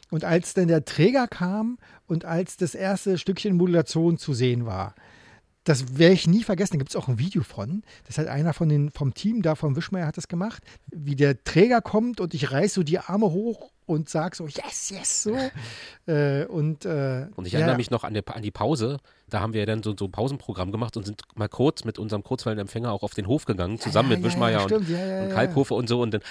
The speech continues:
Speaker 2: haben wir da irgendwie alle gebannt um diesen, diesen Kurzwellenempfänger
Speaker 1: <laughs> Ja, ja, ja,
Speaker 2: gestanden
Speaker 1: ja.
Speaker 2: und haben uns, äh, sozusagen wir total gefreut wie Kinder. Und ich fand das so toll. Also auch, äh, Wischmeier ist ja, ist ja so, so radiobegeistert, ne? Und
Speaker 1: Ja.
Speaker 2: der fand das also richtig toll. Und,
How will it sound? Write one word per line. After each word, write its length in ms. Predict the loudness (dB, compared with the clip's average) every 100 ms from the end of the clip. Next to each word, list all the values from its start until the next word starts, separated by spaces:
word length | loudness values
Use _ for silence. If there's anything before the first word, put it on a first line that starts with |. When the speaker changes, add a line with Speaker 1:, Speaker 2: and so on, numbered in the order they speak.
| -2
Speaker 2:
haben 120 | 4
wir 100 | 6
da 160 | 6 4
irgendwie 260 | -2 -2
alle 160 | 0 0
gebannt 420 | 0 -2 -4 -2
um 140 | -4
diesen, 340 | -2 -2 -4 -4
diesen 280 | -2 -2 2
Kurzwellenempfänger 640 | 2 6 6 6 6 6
Speaker 1:
<laughs> 20 |
Ja, 80 | 4
ja, 20 |
ja, 80 | 4
Speaker 2:
gestanden 320 | 2 2 2
Speaker 1:
ja. 60 | 0
Speaker 2:
und 100 | 0
haben 180 | 0
uns, 300 | 0 -4 -6
äh, 80 | -8 -10 -18 -18 -4 -2 2
sozusagen 480 | 4 4 4 2 4
wir 140 | 2
total 340 | 0 0 2 2
gefreut 460 | 0 2 2 2
wie 80 | -6
Kinder. 540 | 0 0 2 -2 -4 -12 -8
Und 220 | -8 -8
ich 120 | -6
fand 160 | -4 -4
das 80 |
so 100 | -4
toll. 260 | -2 2 2
Also 220 | 0 -4
auch, 180 | -6 -8
äh, 420 | -10 -8 -8 -4
Wischmeier 380 | -4 -4 -4 -4
ist 140 | -4
ja, 100 | -6
ist 220 | -6 -6 -4
ja 100 | -4
so, 320 | -4 -2 -2
so 80 | -2
radiobegeistert, 840 | -4 -4 -2 -2 -2 -4 -4 -4
ne? 220 | -4 -4
Und 120 | -6 -4
Speaker 1:
Ja. 80 |
Speaker 2:
der 100 | -4
fand 220 | -2 -4 -4
das 100 | -6
also 160 | -6
richtig 300 | -6 -8 -10
toll. 300 | -2 0 0
Und, 300 | -2 -10 -12